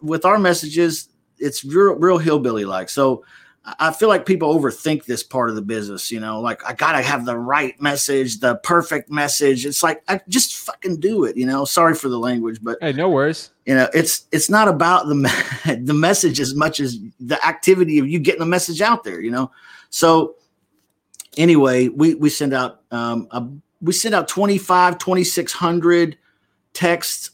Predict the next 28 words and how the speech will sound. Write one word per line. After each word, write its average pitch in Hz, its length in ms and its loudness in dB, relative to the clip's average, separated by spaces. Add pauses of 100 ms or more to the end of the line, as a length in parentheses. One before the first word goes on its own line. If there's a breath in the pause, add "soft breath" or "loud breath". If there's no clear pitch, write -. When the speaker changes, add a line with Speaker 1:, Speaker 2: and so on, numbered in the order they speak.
Speaker 1:
a 131 100 2
week. 160 580 0 (760)
Okay, 143 260 -2
so 143 520 2
we'll 156 220 -2
Speaker 2:
Okay. 139 100 -4
Speaker 1:
get 170 180 2
back 165 240 0
a 135 40 -4
good 156 340 2
number 160 380 0
of 120 140 -2
responses. 156 800 0 (420 loud breath)
Most 170 400 4
of 220 120 0
these 208 240 0
are 170 100 2
not 170 200 0
gonna 175 160 -2
fall 170 300 -2
into 170 160 0
the 151 220 -2
ugly 170 340 2
house 165 280 -4
category, 151 560 -4
but 123 160 -8
some 147 320 -2
do. 113 320 -2